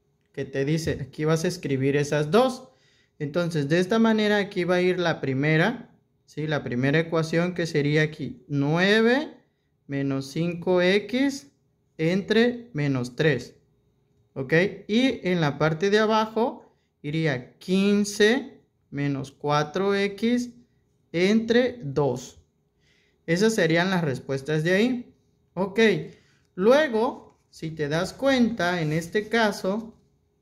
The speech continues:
¿sí? Si te das cuenta, nos piden las coordenadas aquí.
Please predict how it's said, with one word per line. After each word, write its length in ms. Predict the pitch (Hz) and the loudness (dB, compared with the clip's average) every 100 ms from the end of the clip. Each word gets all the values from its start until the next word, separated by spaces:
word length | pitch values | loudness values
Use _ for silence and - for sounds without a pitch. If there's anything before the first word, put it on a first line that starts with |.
| _ | _
¿sí? 400 | - 156 220 - - _ _ | -6 -4 -4 -8 -18 _ _
Si 160 | _ 151 | _ -2
te 100 | 160 | 4
das 180 | 156 165 | 4 2
cuenta, 340 | 190 190 214 | -2 -2 -2
nos 180 | 180 156 | -2 -2
piden 320 | - 180 202 | -2 -2 0
las 180 | 185 165 | -2 -4
coordenadas 840 | - 143 135 151 180 175 139 - - | -4 -2 0 2 2 0 -2 -8 -10
aquí. 500 | 151 - 190 180 | -10 -4 -4 -6